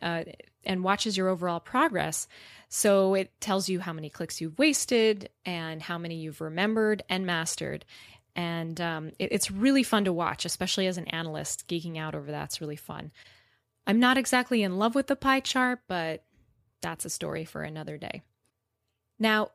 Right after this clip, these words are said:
if you go straight to their website and download, uh, an evaluation copy of their software, you won't actually get to experience the full power of what the program can do.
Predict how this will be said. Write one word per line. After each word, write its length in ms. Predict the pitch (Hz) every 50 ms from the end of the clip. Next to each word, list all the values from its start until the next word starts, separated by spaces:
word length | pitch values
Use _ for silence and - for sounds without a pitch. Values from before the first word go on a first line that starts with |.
| -
if 160 | 233 220 -
you 100 | 240 233
go 200 | 196 - 233 262
straight 540 | 254 - - - - - 196 208 226 269 285 -
to 100 | - 294
their 180 | 285 277 254
website 540 | 226 214 214 214 - - 262 247 254 247 -
and 160 | - 196 185 175
download, 520 | 190 185 185 185 190 185 190 185 180 175 - _ -
uh, 60 | -
an 340 | 180 175 175 175 170 170 175
evaluation 800 | 170 165 175 170 175 170 170 175 175 - - 190 180 175 185 175
copy 440 | - - 190 175 175 - 208 214 220
of 100 | 202 175
their 240 | 175 175 170 165
software, 500 | 165 - - 170 170 - - 247 285 302 302 _ - - - - - - - - - -
you 160 | 196 226 247
won't 200 | 277 285 294 254
actually 400 | 240 233 240 - - - 226 214
get 160 | 208 202 202
to 160 | - - 214
experience 600 | 190 - - - - - 190 185 180 175 170 -
the 120 | - - 165
full 300 | - - - 185 185 180
power 500 | - - - 185 185 185 180 175 165 165
of 180 | 165 170 156
what 240 | 160 165 165 160 -
the 60 | 175
program 440 | - - 170 165 160 165 156 151 151
can 180 | 147 - 160 156
do. 280 | 190 185 - 135 -